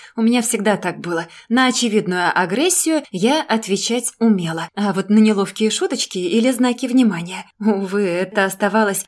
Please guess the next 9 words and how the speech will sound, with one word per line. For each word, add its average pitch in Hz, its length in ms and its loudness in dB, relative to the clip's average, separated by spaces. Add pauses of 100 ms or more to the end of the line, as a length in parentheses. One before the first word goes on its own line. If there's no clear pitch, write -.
моей 202 420 2
слабой 170 380 -4
стороной. 165 580 -8 (100)
И 190 80 -2
вот 180 180 -6
теперь 190 260 -4
я 170 240 -6
действительно 151 680 -10 (240)
покраснела. 202 720 -10